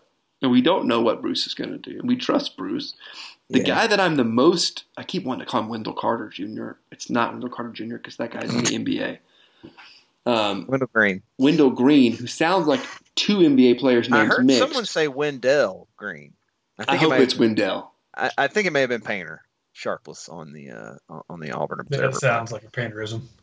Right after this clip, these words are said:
Speaker 2: I have to fill in our, uh, Auburn Observer shout out on the bingo card there. So
Speaker 1: <laughs> Human microdose himself, Painter Sharpless.
Speaker 2: <laughs>
Speaker 1: Everybody needs
Speaker 2: Is
Speaker 1: a
Speaker 2: that
Speaker 1: microdose
Speaker 2: actually
Speaker 1: of
Speaker 2: libelous? Like,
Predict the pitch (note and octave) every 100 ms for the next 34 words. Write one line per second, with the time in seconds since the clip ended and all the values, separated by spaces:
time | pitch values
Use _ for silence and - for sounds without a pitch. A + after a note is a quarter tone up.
0 | _ _ - - C3+ A#2 G2+ - C#3 A#2+
1 | G#2 F#2+ F2 - - - - A2 A2 G#2
2 | F#2 G#2 G2+ F#2 E2+ G#2 F#2 F2+ E2 -
3 | G#2 F2+ F#2+ F2+ E2 - - - - -
4 | - - - - - C#3+ - C#3 - C#3
5 | - E3+ C3+ A#2 A#2 B2 A2 A2 G#2+ F2+
6 | - F2+ - A#2 G#2+ - B2 G2+ - -
7 | A#2 - A#2+ A2+ - - - - - -
8 | - A5 A5+ F#5 G5 - - - C5 -
9 | - - - - - - - _ F#5+ -
10 | - - - - - - - - _ -
11 | D3 F3 F3 D#3 C#3 B2 A#2+ A#2 - -
12 | A2+ - G#3 C#3+ C3+ A#3+ C4 C#4 C#4 -
13 | - F3